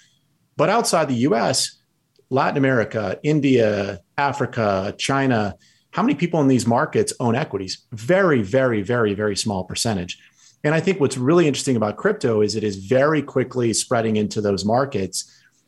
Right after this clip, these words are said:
and has the ability to democratize access to investing in a way that we've just never been able to under the current, you know, sort of stock exchange model. And I think that's when we look back in ten years at crypto and say, "Hey, what did this really do?"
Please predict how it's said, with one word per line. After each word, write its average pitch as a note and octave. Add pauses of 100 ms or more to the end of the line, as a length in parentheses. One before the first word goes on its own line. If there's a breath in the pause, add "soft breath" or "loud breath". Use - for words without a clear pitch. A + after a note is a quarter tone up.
(160)
and A#2
has C#3
the B2+
ability A#2+
to G2
democratize A2+
access G#2+
to -
investing A#2
in G#2+
a G#2
way G#2+
that G#2
we've B2
just C3+
never B2+
been B2+
able A#2
to G2+ (560 soft breath)
under C#3
the A2
current, A#2+
you C3
know, A2
sort A#2
of G2
stock B2
exchange A2
model. A#2
And G#2+
I G2+
think D3
that's - (460 soft breath)
when C#3+
we E3
look G3+
back D3
in A#2+
ten C3+
years B2
at G#2
crypto A2
and G2+
say, G#2+
"Hey, A#2
what A2+
did C#3
this A#2
really A2
do?" G#2